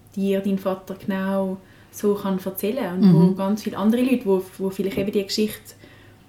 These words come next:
Speaker 1: als für dein Kind auch erlebt haben, wo vielleicht ganz andere,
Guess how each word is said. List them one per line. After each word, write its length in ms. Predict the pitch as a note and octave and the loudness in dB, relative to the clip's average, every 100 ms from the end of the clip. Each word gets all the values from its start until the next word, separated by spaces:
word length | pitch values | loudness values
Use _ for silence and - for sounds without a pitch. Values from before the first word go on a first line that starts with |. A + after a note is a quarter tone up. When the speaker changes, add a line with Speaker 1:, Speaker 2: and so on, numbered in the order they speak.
| - | -6
Speaker 1:
als 220 | G3 F#3 | -4 -4
für 80 | G3 | -4
dein 200 | G3+ G3+ | 0 0
Kind 280 | - G3+ G3 | 0 -2 -2
auch 200 | F3+ G3 | -2 -2
erlebt 420 | G3+ G3 G3 - | -2 -4 -8 -6
haben, 280 | G#3 F#3+ F3+ - - _ - - - | -2 0 -2 -8 -20 _ -20 -20 -10
wo 60 | G3 | -4
vielleicht 400 | G3+ F#3+ - - | -2 -4 -8 -8
ganz 300 | F#3+ G3 F#3+ | -6 -6 -4
andere, 480 | G3 G3+ G#3 G3+ | -4 -2 -2 -2